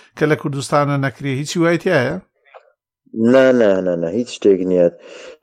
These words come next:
Speaker 2: تەنانەت دەتوانی بە تەواوی هەر چێک شت، یعنی، ئەت-، ئەتوانی کلیم بکەی، یعنی، ئەتوانی ئەوە لەو، ئە، ئە، دوایی هەر، ئە، ئاشکرا دەبێت، توانی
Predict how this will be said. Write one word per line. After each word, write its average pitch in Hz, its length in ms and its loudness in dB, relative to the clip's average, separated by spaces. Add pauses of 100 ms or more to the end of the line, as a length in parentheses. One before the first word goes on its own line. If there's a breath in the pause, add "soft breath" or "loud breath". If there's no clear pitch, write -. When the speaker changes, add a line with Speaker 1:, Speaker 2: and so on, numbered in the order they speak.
(100)
Speaker 2:
تەنانەت 120 600 6
دەتوانی 127 400 4
بە 123 120 4
تەواوی 123 400 8
هەر 123 180 2
چێک 143 200 4
شت، 127 260 0
یعنی، 117 280 2 (240)
ئەت-، - 360 -4
ئەتوانی 135 340 4
کلیم 123 320 2
بکەی، 101 160 -4
یعنی، 90 140 0
ئەتوانی 107 340 0 (680 soft breath)
ئەوە 110 480 6
لەو، 113 260 8
ئە، 107 260 0
ئە، 104 560 -6
دوایی 107 340 6
هەر، 113 140 2
ئە، 113 180 4 (140)
ئاشکرا 104 340 4
دەبێت، 110 200 2
توانی 113 240 2